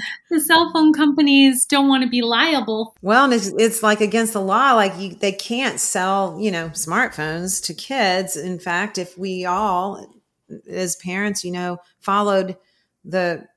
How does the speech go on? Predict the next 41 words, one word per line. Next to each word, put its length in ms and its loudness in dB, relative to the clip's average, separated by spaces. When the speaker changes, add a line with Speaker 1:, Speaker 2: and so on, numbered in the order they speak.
Speaker 2:
legal 720 -4
age 540 -4
for 240 -8
these 240 -8
devices, 680 -4
we 120 -8
wouldn't 440 -8
have 280 -14
all 160 -14
these 400 -10
problems, 800 -4
um, 360 -4
Speaker 1:
Mm-hmm. 180 -16
Speaker 2:
because 300 -6
we're 140 -8
the 60 -8
ones 200 -10
that 60 -12
have 140 -12
to 100 -16
do 160 -12
the 60 -16
contract 380 -8
and 140 -14
sign 160 -12
the 80 -12
contract 480 -10
and 200 -14
actually 300 -10
pay 180 -12
the 80 -10
money 420 -2
and 220 -6
give 200 -8
this 120 -8
stuff 160 -6
to 100 -14
our 80 -10
kids. 500 -2
And, 260 -8
um, 420 -10